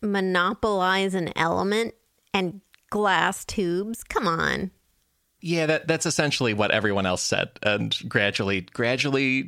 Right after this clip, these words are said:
Speaker 2: took over also doing that business. But early on, he did some Thomas Edison stuff where
Speaker 1: Right.
Speaker 2: there are stories of Edison saying, "I invented movies and all movies make me money." And people said, <laughs> "Not for long. We're not gonna do that."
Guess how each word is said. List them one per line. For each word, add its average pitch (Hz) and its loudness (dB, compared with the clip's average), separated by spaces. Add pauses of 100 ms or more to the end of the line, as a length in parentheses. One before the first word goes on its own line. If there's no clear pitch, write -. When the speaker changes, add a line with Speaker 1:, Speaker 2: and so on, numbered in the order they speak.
Speaker 2:
took 135 -2
over 131 0
also 127 0
doing 127 0
that 123 0
business. 127 -2
But - -2
early 127 2
on, 101 2
he 95 -2
did 90 -4
some 87 -4
Thomas 90 -2
Edison 90 -2
stuff - -4
where 92 -4
Speaker 1:
Right. 180 0
Speaker 2:
there 120 2
are 117 0
stories 113 0
of 98 2
Edison 95 0
saying, 92 0
"I 160 2
invented 131 0
movies 95 -2
and 101 0
all 113 2
movies 101 0
make 87 -4
me 95 -2
money." 92 -6
And 98 -2
people 107 -2
said, - 0
<laughs> - -20
"Not 135 0
for 101 -2
long. 90 -2 (200)
We're 123 -2
not 113 0
gonna 113 0
do 117 -2
that." 127 2